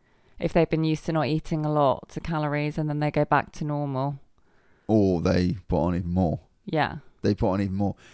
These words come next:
Speaker 2: They normally put on more, I'd say. And this is like a, and they get really miserable.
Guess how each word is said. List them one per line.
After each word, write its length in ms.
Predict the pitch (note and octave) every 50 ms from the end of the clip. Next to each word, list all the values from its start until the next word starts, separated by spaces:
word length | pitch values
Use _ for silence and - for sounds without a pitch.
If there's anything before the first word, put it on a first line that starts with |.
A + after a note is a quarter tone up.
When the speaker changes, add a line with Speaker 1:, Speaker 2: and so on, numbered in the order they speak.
| - - -
Speaker 2:
They 100 | - F#2
normally 360 | G2+ A2 A2 G#2+ G2 F2+ -
put 140 | - - F2
on 160 | D#2+ D#2+ F#2
more, 280 | F#2+ G2 G2 F#2+ C#2+ C2+
I'd 80 | -
say. 300 | - - D2+ - G2 F#2+ G2 - _ _ _ _ _ _ _ _ _ _ _ _ _ _ _ _ _ _ _ _
And 220 | G#2+ G#2+ F#2+ F#2+ F#2
this 180 | E2+ F2+ -
is 80 | G2 F#2
like 260 | F#2 G#2 G#2 - -
a, 220 | G2 F2+ E2+ - - _ _ _ _ _ -
and 100 | G2+ G2
they 60 | G2
get 140 | G2+ E2 F2
really 140 | F#2+ F#2+
miserable. 600 | F#2+ G2+ G#2+ F#2+ F2 F#2+ F2 F#2 F#2 F#2+ F2 -